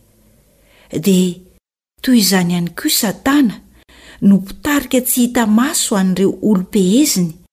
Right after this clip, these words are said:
teo amin'ity asa mahatsiravina nampitombo isan'ny martiora ity. Ny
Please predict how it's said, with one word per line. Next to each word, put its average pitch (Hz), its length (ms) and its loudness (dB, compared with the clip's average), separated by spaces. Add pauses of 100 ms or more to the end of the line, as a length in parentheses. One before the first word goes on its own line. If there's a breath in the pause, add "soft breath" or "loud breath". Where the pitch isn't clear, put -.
(440)
teo 233 220 2
amin'ity 196 400 -2
asa 196 320 -4
mahatsiravina 214 1200 -4
nampitombo 170 680 -6
isan'ny 190 440 -4
martiora 165 720 -4
ity. 156 320 -10 (1160)
Ny 214 240 4